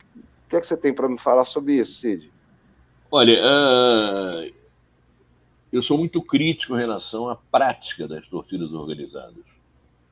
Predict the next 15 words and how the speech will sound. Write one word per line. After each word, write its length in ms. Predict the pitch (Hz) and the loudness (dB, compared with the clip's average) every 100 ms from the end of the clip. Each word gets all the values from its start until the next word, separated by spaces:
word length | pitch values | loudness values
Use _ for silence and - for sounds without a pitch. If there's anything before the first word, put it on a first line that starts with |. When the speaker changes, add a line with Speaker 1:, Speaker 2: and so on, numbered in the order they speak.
| _ _ _ _ _ _ _ - | _ _ _ _ _ _ _ -20
Speaker 2:
O 80 | |
negócio, 460 | - 123 175 - - - - - 139 | -18 -14 -14 -16 -20 -20 -20 -20 -20
eu 100 | - - | -20 -20
fico 220 | 117 113 - _ _ _ _ _ _ _ _ _ _ _ _ _ _ _ _ | -16 -16 -16 _ _ _ _ _ _ _ _ _ _ _ _ _ _ _ _
cultuando 540 | - 135 104 104 117 92 | -16 -14 -6 -4 -2 -4
o 40 | |
negócio 380 | 90 95 90 - | -6 -6 -8 -14
de 60 | |
sair 140 | - 92 | -12 -10
na 100 | 85 | -10
porrada 720 | - 67 80 107 98 78 71 | -8 -4 -2 0 -2 -4 -12
e 40 | 65 | -16
tal. 520 | 87 101 92 82 80 | -10 -8 -8 -8 -10
Às 100 | 120 | -8
vezes, 260 | 190 170 | -6 -6